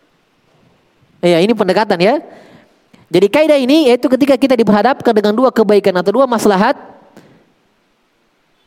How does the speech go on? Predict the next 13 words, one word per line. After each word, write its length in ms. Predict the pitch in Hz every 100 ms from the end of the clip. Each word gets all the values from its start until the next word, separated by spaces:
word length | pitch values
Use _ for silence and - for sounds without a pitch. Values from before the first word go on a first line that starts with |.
| _ _
dan 160 | 180 208
kita 160 | 262
tidak 240 | 262 233 233
bisa 400 | 269 285 294 - - -
dan 120 | 220
tidak 200 | 214 240
memungkinkan 600 | 226 226 214 277 277 269 240
kita 200 | 262 262
untuk 200 | 254 226
mengambil 320 | 247 269 220
kedua-duanya. 640 | 220 202 202 165 131 110 - _ _ _ _ _ _ _ _ _ _ _ -
Iya. 280 | 120 104 92 _ _ _ _ _ _ _ _ _ _ _
Dan 160 | - 185